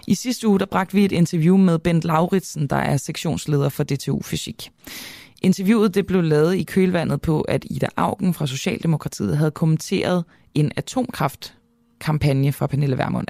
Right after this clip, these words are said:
altså en, en pro-atomkraftkampagne. Ifølge Ida Auken, der er kernekraft to til fire gange dyrere end vindmøllestrøm. Men det mener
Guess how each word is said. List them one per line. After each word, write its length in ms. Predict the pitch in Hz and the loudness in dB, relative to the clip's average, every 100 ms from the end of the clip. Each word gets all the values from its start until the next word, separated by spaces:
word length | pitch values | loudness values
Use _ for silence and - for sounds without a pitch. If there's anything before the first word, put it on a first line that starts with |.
| - | -6
altså 260 | - 135 123 _ _ _ - - | -6 -6 -6 _ _ _ -18 -4
en, 160 | 175 131 - _ | -2 -2 -6 _
en 140 | - | -4
pro-atomkraftkampagne. 1400 | - - 220 - 143 - - - - - - - - - - _ - - - - - - | -4 -2 0 0 -4 -4 -6 -8 -10 -10 -12 -8 -6 -6 -8 _ -20 -20 -18 -20 -20 -4
Ifølge 360 | - - 247 262 | -2 0 2 2
Ida 220 | 202 175 | 2 2
Auken, 380 | - - - 139 | 2 -2 0 -2
der 120 | - | -2
er 220 | 160 156 | -2 -2
kernekraft 960 | 165 - 175 156 196 - - - - - _ _ | -4 -2 0 0 -2 -4 -6 -8 -16 -20 _ _
to 280 | - 247 - - - | -4 -4 -4 -8 -6
til 220 | 247 220 | 0 0
fire 280 | - 196 185 | 4 2 4
gange 400 | 131 - 139 139 - | 0 0 0 -2 0
dyrere 380 | 165 151 160 - | 4 4 2 0
end 280 | - 165 160 | 2 4 4
vindmøllestrøm. 720 | 180 208 208 160 123 - - - - - - - - _ _ _ _ | 4 4 4 2 0 -4 -6 -6 -16 -18 -18 -20 -20 _ _ _ _
Men 140 | 160 | -2
det 120 | 202 | 4
mener 340 | 220 220 - | 4 4 2